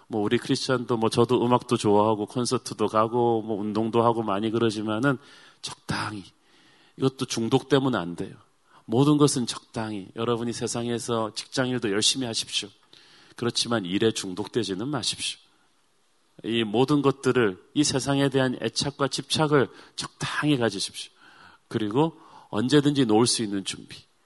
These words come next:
하나님이 나를 탁 데려가시면 언제든지 놓을 수 있다. 어, 저는 그때 제가 말씀드렸죠. 그 돌팔이 의사한테 잘못 진단받아가지고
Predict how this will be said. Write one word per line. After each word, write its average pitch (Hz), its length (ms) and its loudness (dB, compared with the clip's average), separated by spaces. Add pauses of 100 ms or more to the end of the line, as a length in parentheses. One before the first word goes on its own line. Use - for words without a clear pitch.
(320)
하나님이 113 480 -2
나를 104 360 -2 (320)
탁 - 280 -8
데려가시면 113 640 -2
언제든지 135 640 0 (180)
놓을 113 200 -2
수 - 160 -6
있다. - 200 -16 (640)
어, - 100 -10
저는 117 420 0 (1080)
그때 - 320 -8
제가 104 300 -6
말씀드렸죠. 98 840 -6
그 90 300 -6 (800)
돌팔이 110 420 2
의사한테 107 680 2
잘못 104 360 0
진단받아가지고 92 1160 -4